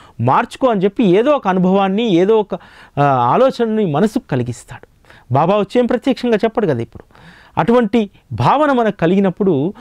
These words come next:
ఖచ్చితంగా మనం కూడా రివ్యూ చేసుకోవాలి. బాబా సాహచర్యంలో ఉండి మనమేమైనా పొరపాట్లు చేస్తున్నామా,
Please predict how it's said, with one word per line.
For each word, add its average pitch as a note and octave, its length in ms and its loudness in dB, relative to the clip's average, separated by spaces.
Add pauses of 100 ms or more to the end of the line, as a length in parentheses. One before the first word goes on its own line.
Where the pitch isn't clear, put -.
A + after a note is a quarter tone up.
(280)
ఖచ్చితంగా G#3 460 0
మనం G3 300 2
కూడా C4 280 2
రివ్యూ E3+ 380 0
చేసుకోవాలి. A#2+ 480 -14 (600)
బాబా D#3 260 0
సాహచర్యంలో G#3+ 640 0
ఉండి F3 240 0
మనమేమైనా G#3 600 2
పొరపాట్లు D#3+ 560 -6
చేస్తున్నామా, A#2 520 -12